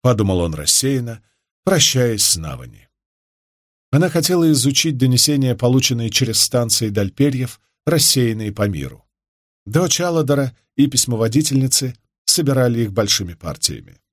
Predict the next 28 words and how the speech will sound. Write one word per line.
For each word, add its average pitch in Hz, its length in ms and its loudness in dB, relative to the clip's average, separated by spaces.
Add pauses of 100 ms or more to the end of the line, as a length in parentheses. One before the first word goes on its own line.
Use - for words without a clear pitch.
(180)
Далинор 170 640 2
забрал 143 480 2
нескольких 131 560 -2
своих 117 360 -2
охранников, 135 680 -2 (460)
предоставив 165 600 2
других 123 440 0
Навани 143 560 2 (160)
на 123 180 4
тот 120 160 0
случай, 135 440 0
если 131 440 0
ей 127 200 2
понадобятся 113 600 -2
лишние 104 400 -2
руки, 147 420 -2 (340)
и 175 40 -2
отправился 160 640 0
через 127 380 0
ряды 120 320 2
сидений 127 640 0 (180)
к - 60 -10
расположенному 123 800 0
в 92 80 -10
верхней 113 400 -2
части - 340 -2
комнаты 104 520 -4
выходу. 71 500 -8